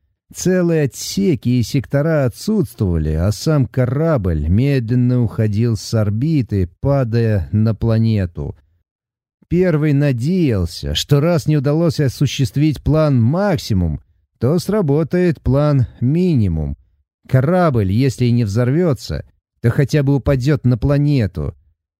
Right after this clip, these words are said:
Но этого не случилось. Маневровые двигатели, те, что еще работали, сначала хаотично — а потом более согласованно удерживали «Барракуду» от падения.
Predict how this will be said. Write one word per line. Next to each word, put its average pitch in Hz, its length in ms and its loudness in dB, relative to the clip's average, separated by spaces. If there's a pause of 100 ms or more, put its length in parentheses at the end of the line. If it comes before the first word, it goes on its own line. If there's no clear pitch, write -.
Но 170 220 0
этого 127 300 2
не 120 120 4
случилось. 110 840 -2
Маневровые 135 720 2
двигатели, 123 720 0
те, 120 240 0
что - 160 -4
еще 117 260 0
работали, 113 640 -2 (220)
сначала 139 520 0
хаотично — 127 840 -2 (340)
а 101 120 0
потом 123 380 2 (120)
более 131 560 2
согласованно 120 1080 0
удерживали 135 720 0
«Барракуду» 127 800 0 (300)
от 113 240 0
падения. 123 800 0